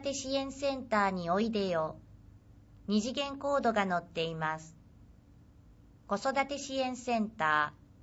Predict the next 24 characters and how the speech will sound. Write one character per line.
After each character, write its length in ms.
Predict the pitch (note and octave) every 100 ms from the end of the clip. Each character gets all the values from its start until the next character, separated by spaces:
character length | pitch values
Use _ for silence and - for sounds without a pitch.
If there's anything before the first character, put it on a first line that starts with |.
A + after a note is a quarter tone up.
| - -
ー、 40 | G3+
電 300 | G#3 A3+ G#3
話、 300 | G3 F#3+ F#3+ - - - - -
ゼ 160 | G3+ G#3+
ロ 100 | C#4
七 300 | C#4 C4 F#3
四 400 | F3+ G#3 A#3 G#3+
五 340 | G3 F3 D#3 - - - -
六 340 | G3+ G3+ B3+
九 420 | B3 A3 F#3+ E3 - - - -
五 280 | F#3+ A#3+ C#4+
二 400 | C4 C4+ A3 E3+
四 260 | G3 A3+ A3+
一。 540 | G#3 - D#3 D#3 D3+ - - - - - - - - - - - - - - -
い 120 | G3+
わ 120 | B3+ C4+
き 220 | C#4+ -
校 220 | C4+ A#3
区 160 | A3+ D#3+
児 160 | F3+
童 240 | F#3 G#3 F3
館、 420 | - D#3+ D3 - - - - - - - -
電 320 | G3+ G#3+ G#3
話、 320 | F#3+ F#3 F3